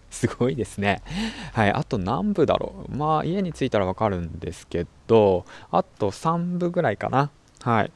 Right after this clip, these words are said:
だと思います。はい。まあ、詳しくはね、また、Twitterの方に流しますね。うん。もう残りわずかなんでね、ぜひぜひぜひ、今、ちいさんはね、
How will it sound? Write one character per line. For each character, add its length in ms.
だ 100
と 120
思 260
い 60
ま 180
す。 340
は 120
い。 80
ま 160
あ、 60
詳 200
し 80
く 120
は 80
ね、 80
ま 100
た、 280
Twitter 260
の 60
方 140
に 140
流 240
し 140
ま 120
す 140
ね。 220
う 60
ん。 160
も 260
う 40
残 200
り 60
わ 100
ず 80
か 120
な 100
ん 60
で 80
ね、 240
ぜ 140
ひ 100
ぜ 100
ひ 60
ぜ 100
ひ、 220
今、 180
ち 160
い 40
さ 100
ん 40
は 60
ね、 220